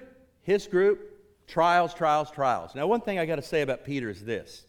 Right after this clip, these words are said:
People talk about Peter and suffering in Peter. There is no evidence in the book of First Peter that they were being burned, that they were being, uh,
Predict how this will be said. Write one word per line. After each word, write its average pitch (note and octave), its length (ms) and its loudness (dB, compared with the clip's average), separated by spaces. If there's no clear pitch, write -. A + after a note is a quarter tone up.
People E3+ 260 -4
talk E3+ 260 2
about C#3+ 320 0
Peter D#3 380 0
and A#2 120 -6
suffering D#3+ 520 0
in D3 100 -8
Peter. E3 400 -4
There F3 180 4
is A2+ 200 -2
no F3 480 2
evidence G3 680 -2
in D#3+ 120 -4
the C3+ 80 -2
book D#3+ 240 -2
of C#3+ 100 -8
First - 400 -6
Peter F#3 440 -2
that D3 200 -2
they E3+ 160 2
were D#3+ 120 -2
being C#3 440 -4
burned, E3+ 680 2
that C#3 140 -2
they D#3 140 2
were D3+ 160 0
being, C#3+ 540 -2
uh, A#2 280 2